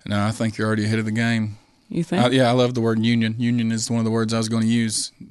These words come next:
Speaker 1: uh, but I think you're ahead of the game. I think most people would start by just defining it.
Speaker 2: Yeah, I can see that.
Speaker 1: Yeah.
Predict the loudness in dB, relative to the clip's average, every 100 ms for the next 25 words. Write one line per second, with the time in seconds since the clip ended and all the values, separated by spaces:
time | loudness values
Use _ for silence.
0 | -10 -8 -8 -12 -16 -6 -2 -2 -2 -6
1 | -2 -2 -2 -4 -4 -2 -2 -2 -4 -6
2 | -6 -6 -6 -6 -6 -6 -6 -6 -4 -4
3 | -4 -6 -6 -8 -6 -2 -2 -2 -6 -12
4 | -18 -20 _ _ -20 -20 -20 -20 -20 _
5 | _ _ _ _ _ _ -10 -6 -4 -6
6 | -12 -10 -10 -10 -10 -8 -8 -10 -14 _
7 | -4 -4